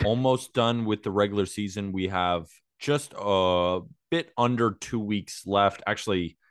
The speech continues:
it's closer to a week. Right now, it's September twenty-eighth. The last day of the regular season is on October sixth. So, yeah, it's just, it's like a week and a half left. Of course,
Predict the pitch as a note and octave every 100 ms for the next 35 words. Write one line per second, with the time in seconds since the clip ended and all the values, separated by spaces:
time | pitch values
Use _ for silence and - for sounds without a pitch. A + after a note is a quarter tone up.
0 | _ _ - - C#3+ - G2+ G2+ D#2 C2
1 | - A2+ F2+ - - _ _ _ _ -
2 | G2 A#2+ G#2+ G2+ G2+ D#2+ G#2+ G2+ - G2
3 | G2 G2+ E2+ D#2+ G2 G#2+ G2+ F#2 G2 F#2
4 | E2 G#2 F#2+ E2+ E2 F#2 E2 - A2 G2+
5 | E2+ - A#2 - F2+ E2+ - _ _ _
6 | A#2 C#3 F2 - - - - C3 C3 D#3
7 | - - - A2+ A#2 - F2+ B2+ D3 A#2+
8 | B2+ B2+ - A#2 B2+ - _ _ - _
9 | - - A#2 A2+ -